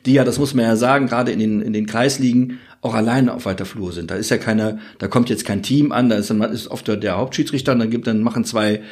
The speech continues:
Betreuer die Linienrichter, da ist nichts abgestimmt und nichts. So kenn ich das aus meiner Zeit, da war es schon genauso vor vierzig Jahren.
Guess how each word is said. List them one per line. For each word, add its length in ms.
Betreuer 320
die 100
Linienrichter, 640
da 60
ist 100
nichts 160
abgestimmt 440
und 120
nichts. 180
So 100
kenn 160
ich 60
das 160
aus 200
meiner 220
Zeit, 160
da 40
war 80
es 180
schon 140
genauso 400
vor 140
vierzig 360
Jahren. 280